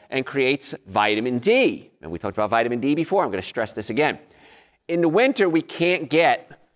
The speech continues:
enough, even if we're out in the sun every day, the angle of the U V B rays on, on the skin is not the right angle that we can create, uh, vitamin D with. And so now our immune system becomes weaker. And there's a lot of studies out there showing the further you are away from the equator,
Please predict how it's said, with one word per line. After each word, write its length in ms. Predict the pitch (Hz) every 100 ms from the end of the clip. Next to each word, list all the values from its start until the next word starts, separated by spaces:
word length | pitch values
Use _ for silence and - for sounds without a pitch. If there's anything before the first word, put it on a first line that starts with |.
| _ _
enough, 320 | 117 131 131 -
even 180 | 180 202
if 80 | 185
we're 60 |
out 80 | 175
in 40 |
the 40 | 160
sun 240 | - 165
every 200 | 151 147
day, 300 | 147 190 165
the 260 | 131 135 143
angle 380 | 170 196 185 156
of 100 | 131
the 100 | 139
U 140 | 151
V 140 | 135
B 180 | 120 156
rays 320 | 151 131 117
on, 240 | 123 117 113
on 180 | 123 113
the 60 | 101
skin 280 | - 196
is 140 | 139 120
not 240 | 131 143
the 60 | 131
right 260 | 123 127 -
angle 400 | 127 151 127 113
that 280 | 110 82 82
we 120 | 120
can 140 | 120
create, 460 | - 117 113 110 -
uh, 100 | 107
vitamin 320 | 98 107 98 98
D 220 | 214 220
with. 320 | 120 117 - - - -
And 120 | 135
so 140 | 131 147
now 200 | 143 143
our 80 | 131
immune 260 | 131 156
system 360 | - 135 - 123
becomes 480 | 117 - 104 104 104
weaker. 400 | 117 110 - _ _ _ _ _ -
And 180 | 117 123
there's 120 | 120
a 40 |
lot 220 | 120 117 151
of 80 |
studies 320 | - 180 175 180
out 160 | 175
there 140 | 185 170
showing 400 | - 190 147 113
the 60 |
further 440 | - - 160 196 208
you 160 | 208
are 160 | 180 175
away 220 | 160 160
from 160 | - 156
the 80 |
equator, 640 | 147 - 240 254 110 95